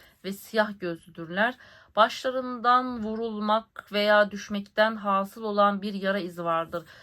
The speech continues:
Yani bu vasıfta doğan erkekler başlarından hani illa vurulma ihtimal olacak diye bir kaide yok. Gene de dikkatli olsunlar diyor. Aynı zamanda herhangi bir yerden düşüp veya başka bir şekilde kafalarında yara izi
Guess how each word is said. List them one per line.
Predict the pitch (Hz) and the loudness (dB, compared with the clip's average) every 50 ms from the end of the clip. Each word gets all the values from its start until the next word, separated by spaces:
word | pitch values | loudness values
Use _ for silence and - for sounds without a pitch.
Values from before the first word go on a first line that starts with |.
| - _ - | -20 _ -4
Yani | 196 202 202 202 202 | -2 -2 -2 -2 -4
bu | 226 240 | -8 -8
vasıfta | 240 262 - - 247 233 | -10 -10 -10 -12 -10 -6
doğan | 220 226 233 226 | -4 -2 -2 0
erkekler | 226 220 214 208 - 220 202 202 214 214 214 214 202 | -2 -2 -4 -6 -10 -12 -4 2 4 4 4 2 2
başlarından | 208 214 214 208 - 220 208 214 214 208 208 214 220 214 | -2 -2 -2 -4 -10 -8 -8 -6 -4 -2 0 0 -2 -2
hani | 214 202 196 190 - | -4 -6 -6 -6 -8
illa | - 208 202 208 208 208 202 190 | -8 -6 0 2 2 2 2 0
vurulma | 196 196 202 202 190 196 202 - | -4 -8 -8 -8 -6 -6 -8 -8
ihtimal | 202 202 _ - 202 202 196 | -8 -12 _ -6 -6 -6 -6
olacak | 190 185 185 196 196 - | -6 -8 -10 -12 -12 -10
diye | 202 190 | -10 -10
bir | 185 190 | -10 -10
kaide | - - 202 185 180 180 170 170 | -8 -6 -4 -4 -4 -6 -8 -6
yok. | 170 202 254 285 - - - - - - _ _ - | -4 -2 -2 -2 -4 -8 -20 -20 -20 -20 _ _ -6
Gene | 214 208 208 196 | -4 -4 -4 -4
de | 185 175 | -6 -8
dikkatli | 190 196 - - 202 202 - 226 | -10 -10 -6 -6 -6 -4 -4 -6
olsunlar | 226 226 214 - - 233 226 226 226 226 226 214 | -6 -6 -8 -12 -10 -6 -4 0 0 0 -2 -2
diyor. | 226 233 233 226 233 226 _ _ _ - - - - - - | -4 -2 -2 -2 -2 -4 _ _ _ -20 -20 -20 -20 -6 0
Aynı | - 214 233 240 233 | 2 2 2 2 -2
zamanda | 208 214 208 208 202 202 202 202 196 214 220 226 233 233 220 - - - | -6 -4 0 2 2 4 2 2 0 2 2 2 2 2 -2 -6 -10 -10
herhangi | 214 214 208 208 214 233 226 214 202 | -4 -2 -2 -2 -2 -4 -6 -8 -8
bir | 214 | -2
yerden | 208 196 196 196 196 196 202 190 185 190 | 0 0 0 0 0 -2 -4 -4 -4 -6
düşüp | 180 202 196 - - 247 254 _ - - | -8 -8 -8 -8 -10 -12 -12 _ -10 -6
veya | 190 190 185 185 180 | -2 0 0 0 0
başka | 180 196 - - 226 | -2 -6 -6 -12 -12
bir | 196 180 | -12 -12
şekilde | - - 202 196 - - 185 180 175 180 214 247 269 - - - _ _ - | -12 -14 -16 -16 -14 -12 -12 -10 -6 -4 -4 -4 -4 -8 -12 -20 _ _ -10
kafalarında | - 226 202 - 208 196 190 190 190 185 185 185 180 202 208 220 247 254 240 - _ _ _ _ _ - | -8 -8 -6 -4 -4 -4 -4 -6 -6 -6 -8 -2 2 4 4 4 2 -2 -8 -10 _ _ _ _ _ -14
yara | 202 170 196 190 196 208 202 | -8 -2 0 0 0 0 -2
izi | 202 180 175 170 170 196 220 233 254 | -4 -10 -14 -12 -10 -10 -10 -10 -12